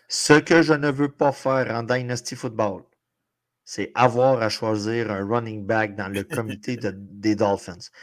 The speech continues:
Speaker 1: Ça doit faire, écoute, ça, ça fait deux ans le podcast, trois ans, deux ans,
Speaker 2: Oh,
Speaker 1: je
Speaker 2: trois
Speaker 1: sais
Speaker 2: ans,
Speaker 1: pas.
Speaker 2: on entame notre
Speaker 1: Trois
Speaker 2: troisième
Speaker 1: ans ?
Speaker 2: année.
Speaker 1: Bon, OK, ça a commencé avec la covid, là. Euh, écoutez, Miami, je fuis ça comme la peste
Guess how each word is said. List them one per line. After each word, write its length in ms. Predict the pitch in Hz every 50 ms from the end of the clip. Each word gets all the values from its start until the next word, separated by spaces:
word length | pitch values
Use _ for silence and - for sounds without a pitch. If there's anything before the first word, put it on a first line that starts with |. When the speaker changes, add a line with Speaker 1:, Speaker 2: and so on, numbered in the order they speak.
| - - -
Speaker 1:
Ça 180 | - - 107
doit 160 | 110 123 127
faire, 440 | 123 - - 147 151 151 147 127 - - _ - _ _ _ _ _ _ _ -
écoute, 320 | 113 110 - 147 131 -
ça, 160 | - 117 107
ça 160 | 104 - 110
fait 160 | 107 - 123 120
deux 240 | 127 135 139 151
ans 60 | 185 185
le 80 | 190 -
podcast, 520 | 180 170 165 - - 180 185 180 - -
trois 300 | - 127 127 135 135 160
ans, 80 | 180 180 175 - -
deux 240 | 135 127 127 131 147
ans, 60 | 170
Speaker 2:
Oh, 60 | - -
Speaker 1:
je 120 | - -
Speaker 2:
trois 220 | - 165 175 175 151
Speaker 1:
sais 100 | 160 185
Speaker 2:
ans, 60 | 185
Speaker 1:
pas. 60 | 180 -
Speaker 2:
on 120 | 127 123 131
entame 360 | 135 131 - - 165 170 160
notre 100 | 143 147
Speaker 1:
Trois 120 | 175 170
Speaker 2:
troisième 260 | 147 135 - - 143
Speaker 1:
ans ? 40 | 143 143 147
Speaker 2:
année. 200 | 113 110 104 -
Speaker 1:
Bon, 180 | _ - 120
OK, 100 | 113 - 131 113
ça 120 | - 123
a 40 | 120
commencé 420 | - 139 131 135 135 131 127 -
avec 240 | 151 139 135 123 -
la 100 | 131 117
covid, 320 | - 127 113 107 143 156 139
là. 120 | 151 151 156 _ - - - - - - - _ -
Euh, 200 | - 113 113 113 - - _ _ _ _ _ _ _ _ _ _ _ _ _ _ _ _ _ _ _ - - _ _ _ -
écoutez, 540 | 143 123 - - - 160 156 151 156 - _ _ - - - _ -
Miami, 640 | 123 131 143 151 147 139 127 120 123 131 139 135 127
je 220 | 113 101 110 110
fuis 300 | 104 - - - - 107
ça 420 | - - - - 131 123 127 127 127
comme 220 | - - 110 107 104
la 100 | 101 95
peste 380 | - - 120 117 107 - -